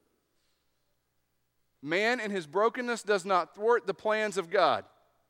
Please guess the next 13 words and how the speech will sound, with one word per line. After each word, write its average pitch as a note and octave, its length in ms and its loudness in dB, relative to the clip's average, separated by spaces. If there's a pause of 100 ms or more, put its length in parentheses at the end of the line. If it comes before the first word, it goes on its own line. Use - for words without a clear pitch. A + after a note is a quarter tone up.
(2000)
We - 140 0
can G3 240 -2
all A#3 280 4
team A#3+ 280 -2
up. D4 240 2 (580)
We G3 160 -4
still B3+ 680 0 (100)
cannot A3+ 760 0
change D#3+ 680 -6 (540)
one A3 380 0
aspect F#3 920 -2 (2000)
of C#3 260 -4
God's C3 720 -2